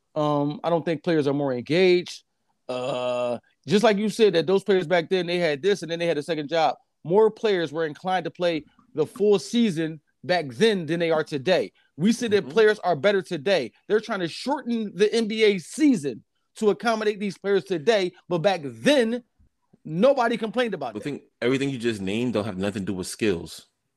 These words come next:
Speaker 2: It might have to do with heart and determination.
Speaker 1: No, shooting e-, efficiency? Team
Speaker 2: No, oh, I'm sorry, shooting efficiency, yeah, that's skill. But we
Speaker 1: All
Speaker 2: talk,
Speaker 1: right,
Speaker 2: you
Speaker 1: yeah.
Speaker 2: talk about playing eighty-two games, uh, working other jobs, like, uh,
Speaker 1: Yeah.
Speaker 2: bas-, um, basketball
Speaker 1: Uh, N B A,
Speaker 2: I Q,
Speaker 1: N B A, yeah.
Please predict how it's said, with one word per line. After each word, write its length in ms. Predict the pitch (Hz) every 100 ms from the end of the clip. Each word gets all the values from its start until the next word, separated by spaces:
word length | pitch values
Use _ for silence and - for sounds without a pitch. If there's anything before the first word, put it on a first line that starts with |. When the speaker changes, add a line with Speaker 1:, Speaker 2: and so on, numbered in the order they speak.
| _ -
Speaker 2:
It 100 | 135
might 140 | 139
have 160 | 131 92
to 140 | 117
do 120 | 117
with 140 | 98 80
heart 260 | 104 113
and 80 | 110
determination. 880 | 101 120 107 90 107 - 110 107 110 _
Speaker 1:
No, 240 | 143 147 196
shooting 260 | 262 254 220
e-, 20 | _
efficiency? 580 | 180 180 254 269 381 440 480 - _ _ _ _ _ _ _
Team 200 | 247 302
Speaker 2:
No, 140 | 151 -
oh, 120 | 135
I'm 140 | 127 127
sorry, 180 | 127 104
shooting 340 | 104 - 147
efficiency, 420 | 117 110 - 101
yeah, 140 | 104 95
that's 140 | 92
skill. 200 | 98 87
But 240 | 104 98 - 110
we 80 |
Speaker 1:
All 60 | 240
Speaker 2:
talk, 80 | 190
Speaker 1:
right, 80 | 226
Speaker 2:
you 60 |
Speaker 1:
yeah. 60 | 180
Speaker 2:
talk 200 | 120 98
about 120 | 82 - _ _ -
playing 260 | 139 135 123
eighty-two 300 | 120 117 117
games, 640 | 101 107 117 123 123 123 _ _ _ _ -
uh, 380 | 101 95 87 87
working 440 | 87 120 117 120 110
other 180 | 110 104
jobs, 520 | 95 107 117 110 107
like, 240 | 107 95 - _ _ _ _ _ _ 117
uh, 200 | 117 -
Speaker 1:
Yeah. 60 | 107
Speaker 2:
bas-, 320 | 120 120 -
um, 300 | 113 117 95
basketball 420 | 90 113 113 117 -
Speaker 1:
Uh, 140 | 113
N 80 | 208
B 80 | 226
A, 20 |
Speaker 2:
I 40 | 220
Q, 120 | 202
Speaker 1:
N 80 | 208
B 100 | 220
A, 220 | 202 202
yeah. 240 | 233 202